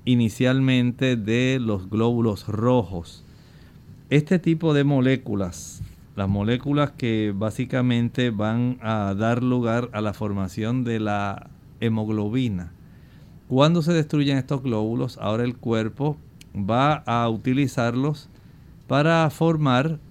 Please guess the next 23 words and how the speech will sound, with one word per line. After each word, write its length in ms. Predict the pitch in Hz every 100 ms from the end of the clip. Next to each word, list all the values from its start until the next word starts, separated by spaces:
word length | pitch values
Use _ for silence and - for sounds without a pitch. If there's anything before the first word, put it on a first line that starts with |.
| -
básicamente, 1300 | 101 110 117 135 131 135 131 120 117 - 135 135 -
eh, 840 | 101 107 104 101 104 104 - - - -
la 240 | 110 117
bilirrubina. 920 | 117 107 107 104 123 127 196 185 117 - - - - - - - -
Y 160 | 120
esta 240 | 147 151 160
bilirrubina, 840 | 143 139 131 160 151 127 120 151 - - - - - -
cuando 800 | 123 139 170 180 180 180 175 - - -
aumenta 600 | 120 117 113 135 151 156 127
sus 180 | 135
niveles 800 | 117 104 107 117 98 90 - - - - - - -
en 380 | 120 135 147 143
la 160 | 117
sangre, 720 | 95 - 123 120 101 95 139 151 - - - - - -
lamentablemente 800 | 117 123 151 160 175 151 156 175
comienza 440 | 170 156 147 151
a 20 |
darle 260 | 135 131 139
a 40 | 131
las 100 | 123
personas 500 | 143 135 127 123 123
ese 220 | 113 120
color 380 | 113 110 127